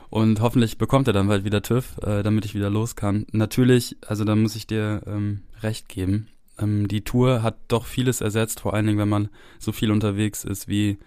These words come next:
wie wir letztes Jahr, äh, zum Beispiel. Also wir haben, ich weiß gar nicht ganz genau, wie viele Konzerte wir letztes Jahr gespielt haben, aber wir haben, äh, äh,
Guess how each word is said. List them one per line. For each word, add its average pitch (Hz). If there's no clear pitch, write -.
wie 110
wir 113
letztes 107
Jahr, 95
äh, 98
zum -
Beispiel. 95
Also 98
wir 98
haben, 101
ich 95
weiß 110
gar 107
nicht 101
ganz 107
genau, 101
wie 104
viele 101
Konzerte 101
wir 98
letztes 98
Jahr 95
gespielt 98
haben, 98
aber 92
wir 95
haben, 101
äh, -
äh, -